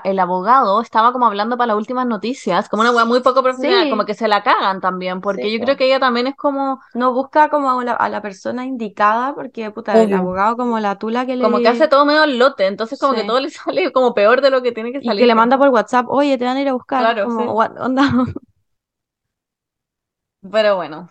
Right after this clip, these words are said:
Speaker 1: Free Naya Fácil, nosotros la apoyamos.
Speaker 2: Sí.
Speaker 1: Eh, ella es una buena persona.
Speaker 2: Es una buena persona, no quiso generar ningún daño, daño a nadie.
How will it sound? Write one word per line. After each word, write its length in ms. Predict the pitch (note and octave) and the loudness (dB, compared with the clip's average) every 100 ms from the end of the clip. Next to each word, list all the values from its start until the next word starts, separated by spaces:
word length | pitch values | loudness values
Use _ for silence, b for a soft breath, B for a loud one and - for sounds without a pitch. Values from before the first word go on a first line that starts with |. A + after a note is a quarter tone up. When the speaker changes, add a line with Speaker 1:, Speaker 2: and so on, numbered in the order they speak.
| _ | _
Speaker 1:
Free 160 | B3+ | -2
Naya 280 | C4 B3 A#3+ | 0 2 0
Fácil, 640 | A#3 B3 C4+ - D#4 E4 E4+ | 0 0 0 -2 -2 -2 -4
nosotros 340 | A3+ A#3 A3+ | -6 -4 -2
la 80 | B3+ | -2
apoyamos. 760 | A3+ G3 F3 F#3 A#3 C4 _ _ _ | -2 -2 -4 -4 -6 -8 _ _ _
Speaker 2:
Sí. 580 | - G#3 E3+ D#3 D#3 D#3+ | -6 -4 -4 -6 -8 -10
Speaker 1:
Eh, 320 | G3 F#3 F3+ - | -10 -8 -8 -6
ella 140 | A3 | -2
es 60 | B3 | 0
una 220 | A#3+ G3+ | 0 0
buena 220 | F#3 G3+ | 0 -2
persona. 600 | G#3+ G3+ D#3 D3+ E3 A3+ _ _ | -4 -10 -10 -10 -10 -14 _ _
Speaker 2:
Es 120 | G#3+ | -6
una 140 | C4+ | -2
buena 160 | A#3+ G#3+ | -2 -4
persona, 440 | G3+ F#3 E3+ E3+ | -6 -8 -8 -8
no 320 | F3 G3+ G#3+ | -6 -6 -6
quiso 460 | G3+ G#3 A#3 A#3 A#3+ | -8 -10 -8 -8 -8
generar 340 | A#3 G#3 G3 G#3 | -8 -8 -8 -6
ningún 340 | A3+ A3+ A3+ | -4 -4 -6
daño, 340 | G#3 G#3+ A3 - | -6 -8 -10 -10
daño 380 | G3 G#3 A3 | -10 -8 -6
a 40 | A3 | -8
nadie. 600 | G#3 G#3 A3+ A#3 A#3+ | -8 -8 -8 -8 -10